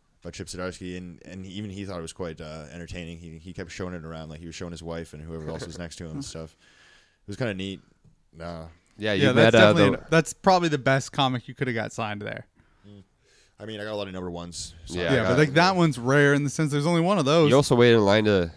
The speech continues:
Speaker 3: meet Charlie Adlard, which was pretty awesome.
Speaker 1: That guy was, uh, pretty nice. He had no qualms with chit-chatting. He's the,
Speaker 3: For those that don't know,
Speaker 1: yeah,
Speaker 3: yeah.
Speaker 1: he's the artist for, uh, The Walking Dead. Uh,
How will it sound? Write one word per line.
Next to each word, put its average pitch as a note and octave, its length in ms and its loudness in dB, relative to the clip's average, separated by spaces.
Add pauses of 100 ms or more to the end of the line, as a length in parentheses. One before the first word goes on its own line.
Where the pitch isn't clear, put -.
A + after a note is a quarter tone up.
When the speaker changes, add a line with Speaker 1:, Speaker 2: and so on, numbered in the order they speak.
Speaker 3:
meet F#2+ 320 -10 (120)
Charlie F#2 280 -2
Adlard, E2+ 460 -6
which - 160 -16
was D2 120 -14 (140)
pretty D#2+ 380 -10
awesome. C2+ 380 -14 (120)
Speaker 1:
That C3 140 -4
guy G3+ 100 -8
was, B2 180 -4
uh, A2 200 -6
pretty G#2 200 -14
nice. - 600 -12
He G2+ 600 -14
had G2+ 140 -12
no A#2+ 320 -4 (540)
qualms A2 340 -12
with G2+ 120 -16
chit-chatting. F#2 500 -12
He's G2+ 240 -12
the, G#2 100 -10
Speaker 3:
For G#2+ 80 0
those A2 200 4
that F#2+ 120 -2
don't F2 180 -2
know, F2+ 280 -2
Speaker 1:
yeah, G2 80 -8
Speaker 3:
yeah. E2 80 -4
Speaker 1:
he's F2+ 100 -8
the G#2+ 120 -8
artist G2 380 -4
for, F2 240 -10
uh, E2+ 200 -12
The E2+ 80 -14
Walking E2+ 320 -12
Dead. E2 240 -12 (880)
Uh, F2 300 -10